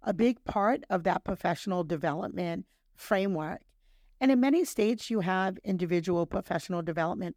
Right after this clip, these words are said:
plans, and they get created, but sometimes they end up in a binder, and you check on them quarterly or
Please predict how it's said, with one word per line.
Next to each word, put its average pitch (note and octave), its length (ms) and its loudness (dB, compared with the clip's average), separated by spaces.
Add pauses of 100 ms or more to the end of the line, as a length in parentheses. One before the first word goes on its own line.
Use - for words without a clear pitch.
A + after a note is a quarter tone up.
plans, F3 600 -2 (440)
and A#3+ 140 6
they D#4+ 80 6
get F#4+ 200 0
created, F#3 640 2
but - 140 -6
sometimes A3 440 2
they A3 140 2
end F#3+ 120 2
up G3 140 -2
in F#3+ 100 2
a G3+ 60 2
binder, F3 720 -2
and D#3 280 -6 (400)
you F#3+ 160 2
check - 320 0
on G3+ 160 2
them F#3 260 2
quarterly F3 1000 0
or D#3 400 -2